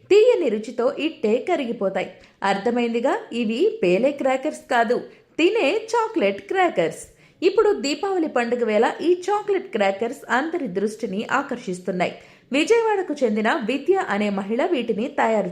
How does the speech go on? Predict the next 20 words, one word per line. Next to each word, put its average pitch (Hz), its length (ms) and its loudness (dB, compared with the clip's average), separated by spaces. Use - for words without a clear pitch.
చేస్తున్నారు. 185 480 -2
రెండు 320 260 2
వేల 392 160 2
ఆరులో 254 360 0
ఒక 370 180 -6
హాబీగా 220 480 0
ఈ - 20 0
స్వీట్స్ 359 360 0
తయారీ 208 420 0
స్టార్ట్ 180 360 -2
చేయగా, 247 280 2
ఇప్పుడు 359 220 2
అదే 330 160 2
హాబీ 240 260 0
బిజినెస్కి 214 520 -2
మారిపోయింది. 180 580 -2
రాయల్ 440 360 2
స్వీట్స్ 320 320 -2
అనే 254 140 0
పేరుతో 233 320 0